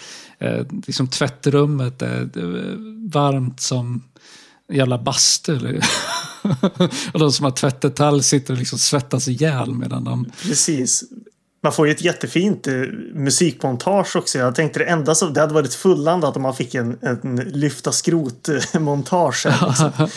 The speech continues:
Speaker 1: <laughs>
Speaker 2: Det är det enda som saknades. <laughs> Hade det varit en Stallone-film så hade man ju såklart fått det, men det, det hade... Ja,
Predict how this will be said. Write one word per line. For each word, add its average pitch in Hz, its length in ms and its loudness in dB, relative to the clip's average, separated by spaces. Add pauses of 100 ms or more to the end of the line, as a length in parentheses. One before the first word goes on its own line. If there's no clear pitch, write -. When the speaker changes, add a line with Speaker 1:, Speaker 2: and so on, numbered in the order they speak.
(140)
Speaker 1:
<laughs> - 60 -14
Speaker 2:
Det 165 80 2
är - 40 6
det 151 60 4
enda 139 180 0
som 135 120 2
saknades. 147 680 2
<laughs> - 1160 -8
Hade 151 120 2
det 160 40 4
varit 156 220 2
en 147 60 2
Stallone-film 147 760 2
så 120 220 -2
hade 120 180 0
man 120 140 -2
ju - 320 -4
såklart 127 360 -4
fått - 280 -6
det, - 100 -6
men 139 140 -8
det, 127 220 -4
det 131 120 -4
hade... 131 440 -2 (340)
Ja, 143 300 2